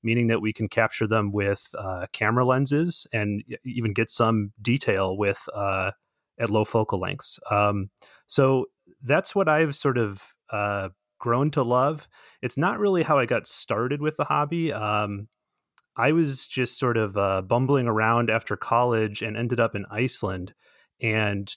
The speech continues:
took a picture of the Aurora Borealis, and that's sort of what really drew me in. And at the time, I didn't know the term astrophotography or anything like that,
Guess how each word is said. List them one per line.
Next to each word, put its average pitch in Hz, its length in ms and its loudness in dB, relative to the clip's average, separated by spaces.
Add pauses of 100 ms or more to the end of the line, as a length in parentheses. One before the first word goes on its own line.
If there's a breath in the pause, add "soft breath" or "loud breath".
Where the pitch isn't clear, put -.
(120)
took - 180 0
a 123 60 0
picture 113 480 0
of 107 280 0
the 101 120 0
Aurora 104 340 2
Borealis, 101 720 0
and 104 140 -6
that's 107 180 -2
sort 104 140 -2
of 92 160 -10
what 104 180 -4
really 101 300 -4
drew 104 340 -4
me 95 200 -4
in. 90 260 -6 (320 loud breath)
And 117 80 0
at 120 80 -2
the 117 60 0
time, 143 320 2
I 107 100 4
didn't 120 320 0
know 117 220 4
the 110 80 -2
term 107 260 0
astrophotography 104 1000 -2
or 98 80 2
anything 98 260 -4
like 98 160 -6
that, 104 300 0